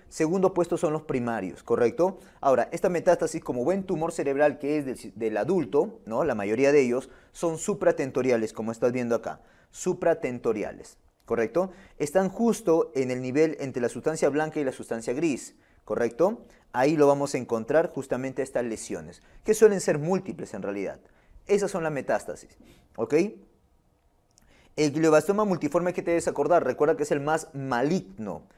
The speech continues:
Glioblastoma multiforme es el más maligno de todos, ¿correcto? Y que en la tomografía lo voy a ver así, de densidades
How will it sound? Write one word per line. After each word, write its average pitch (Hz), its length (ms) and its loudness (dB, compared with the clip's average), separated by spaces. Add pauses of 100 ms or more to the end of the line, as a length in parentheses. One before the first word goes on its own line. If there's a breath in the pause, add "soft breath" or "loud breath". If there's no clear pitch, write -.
(200 soft breath)
Glioblastoma 127 640 2
multiforme 170 460 -2
es - 80 -10
el 127 140 0
más 143 320 0
maligno 131 560 -2
de 104 80 -2
todos, 117 440 2
¿correcto? 110 520 0 (360 loud breath)
Y 214 180 0
que 175 480 4
en 123 120 -2
la 120 140 0
tomografía 127 760 4
lo 117 140 0
voy 135 160 4
a 123 60 6
ver 127 120 2
así, 123 360 -2 (260 loud breath)
de 131 160 2
densidades 131 840 4